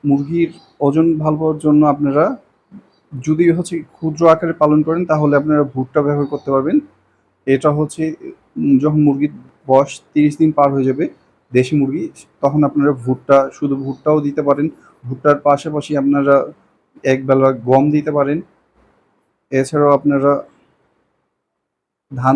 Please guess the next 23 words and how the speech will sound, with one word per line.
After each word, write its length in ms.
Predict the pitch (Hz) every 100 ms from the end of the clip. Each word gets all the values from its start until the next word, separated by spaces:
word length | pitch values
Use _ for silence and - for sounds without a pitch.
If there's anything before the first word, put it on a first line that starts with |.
| 143
দিয়ে 200 | 143 147 151 - -
দিতে 240 | - 143
পারেন। 300 | 131 117 104 110 - _ _ _ _ _ _ -
এইভাবে 420 | 135 139 151 151
যদি 200 | 151 156
আপনারা 300 | 151 151 147 143 _
খাওয়ান, 320 | 139 131 143 139 - _ -
তাহলে 400 | 135 147 147 147 151
হচ্ছে 240 | 143 -
মুরগির 500 | 156 143 135 139 143 - _ _ _ -
গ্রোথ 260 | 123 139 147
ঠিক 160 | - 156 -
থাকবে। 280 | 147 131 139 - _ _ _ _ _ _ _
মুরগির 440 | - 147 135 139 135
গ্রোথ 220 | 135 147 -
ঠিক 180 | - 160 -
থাকলে 300 | 156 147 156 190 - -
ডিম, 320 | 135 131 147 156 - _ _ _ _ _ _ -
ওজন 340 | 139 131 139 151 - _ _ _ _ _ _ _ -
দুটাতেই 420 | 131 139 135 151
আপনারা 260 | 147 139 139
লাভবান 480 | 131 131 131 135 131
হবেন। 340 | 120 113 110